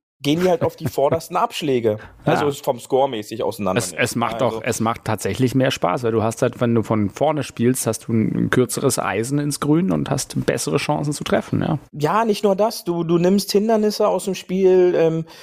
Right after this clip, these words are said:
Speaker 1: du kannst dir ganz andere, äh, Möglichkeiten auf der gesamten Runde erarbeiten von, von Annäherungen,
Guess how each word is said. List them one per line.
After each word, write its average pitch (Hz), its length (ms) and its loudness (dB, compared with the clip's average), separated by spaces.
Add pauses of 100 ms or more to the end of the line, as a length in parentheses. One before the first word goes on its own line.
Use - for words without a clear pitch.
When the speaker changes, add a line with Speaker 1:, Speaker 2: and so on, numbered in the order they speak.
(160)
Speaker 1:
du 170 320 6
kannst 180 340 -4
dir 175 140 -2
ganz 165 320 0
andere, 175 640 4
äh, 160 160 4
Möglichkeiten 170 880 0
auf 160 160 -2
der 165 120 4
gesamten 160 400 0
Runde 226 340 2
erarbeiten 156 640 0
von, 160 360 -2
von 156 240 -2
Annäherungen, 185 880 2